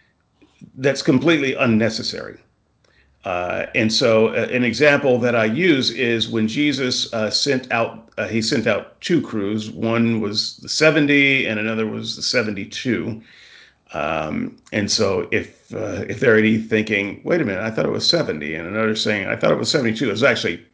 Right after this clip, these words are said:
both. Um, so when he sent them out, he sent them out with particular instructions.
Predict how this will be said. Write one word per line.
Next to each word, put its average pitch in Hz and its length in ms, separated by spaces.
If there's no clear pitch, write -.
both. - 400
Um, 98 520
so 123 540
when 127 200
he 135 140
sent 156 280
them 127 180
out, 110 260
he 110 60
sent 127 180
them 117 120
out 117 200
with 104 160
particular 123 720
instructions. 113 880